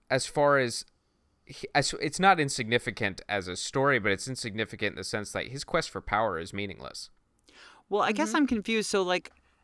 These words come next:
Speaker 2: <sighs> and maybe, maybe there isn't an answer to this yet, but, like, so what happens to that timeline then? Is that timeline forever fucked, or do they just, 'cause,
Speaker 3: No,
Speaker 2: like,
Speaker 3: it's,
Speaker 2: isn't
Speaker 3: it's
Speaker 2: their
Speaker 3: done.
Speaker 2: job
Speaker 3: It's
Speaker 2: to go and
Speaker 3: comple-, it's
Speaker 2: reset it?
Speaker 3: complete. That, that part of hi-, like, Loki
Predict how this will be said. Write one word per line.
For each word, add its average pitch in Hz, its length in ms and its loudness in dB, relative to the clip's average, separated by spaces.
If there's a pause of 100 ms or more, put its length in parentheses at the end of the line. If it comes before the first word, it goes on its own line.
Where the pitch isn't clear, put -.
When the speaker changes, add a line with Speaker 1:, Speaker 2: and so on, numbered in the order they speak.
(240)
Speaker 2:
<sighs> - 1500 -18
and 151 440 -6
maybe, 170 200 -4
maybe 151 240 -2
there 147 120 0
isn't 156 180 -2
an 120 100 -2
answer 110 240 -6
to 110 60 -4
this 107 200 -6
yet, 113 200 -4
but, 120 140 0
like, 120 360 -2 (560)
so - 180 4
what 233 180 6
happens 262 440 4
to 240 100 -4
that 214 240 4 (160)
timeline 180 540 2
then? 78 180 -8
Is 123 120 -2
that 175 120 4
timeline 190 420 0
forever 160 320 2
fucked, 190 360 0
or 143 200 2
do 139 120 -2
they 143 140 4
just, 139 260 -2 (380)
'cause, 165 180 -4
Speaker 3:
No, 165 80 4
Speaker 2:
like, 202 160 6
Speaker 3:
it's, 151 100 0
Speaker 2:
isn't 202 80 2
Speaker 3:
it's 226 100 4
Speaker 2:
their 180 80 4
Speaker 3:
done. 240 120 8
Speaker 2:
job 156 220 10
Speaker 3:
It's - 60 -6
Speaker 2:
to 160 60 2
go 147 160 4
and 139 100 2
Speaker 3:
comple-, 135 80 4
it's 120 140 0
Speaker 2:
reset 135 160 4
it? 196 40 2
Speaker 3:
complete. 208 360 -2
That, 190 300 2 (260)
that 196 300 4
part 208 220 0
of 190 180 -4
hi-, 185 240 -6
like, 175 260 -2 (540)
Loki 247 600 -4